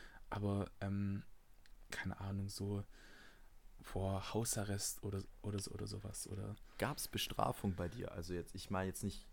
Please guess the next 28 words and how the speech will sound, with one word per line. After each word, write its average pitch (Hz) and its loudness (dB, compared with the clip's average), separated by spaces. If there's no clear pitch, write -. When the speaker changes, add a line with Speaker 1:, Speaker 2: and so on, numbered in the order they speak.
Speaker 2:
physische 113 0
Bestrafung, 104 4
sondern, 90 0
äh, 90 0
sowas 95 2
wie 92 6
Hausarrest, 95 4
ähm, 87 2
oder 90 2
was 95 -2
gibt's - -4
noch? 101 4
Also, 104 -2
Speaker 1:
Fernsehverbot. 107 4
Speaker 2:
ja, 90 2
Fernsehverbot, 85 2
was, - -4
äh, 82 0
Kind-, 101 2
äh, 92 0
nee, 90 6
<laughs> - -4
Kindergeld, 87 4
äh, 85 8
Speaker 1:
<laughs> - 0
Speaker 2:
Taschengeld - 8
Speaker 1:
Taschengeld. 98 8
Speaker 2:
irgendwie, 98 8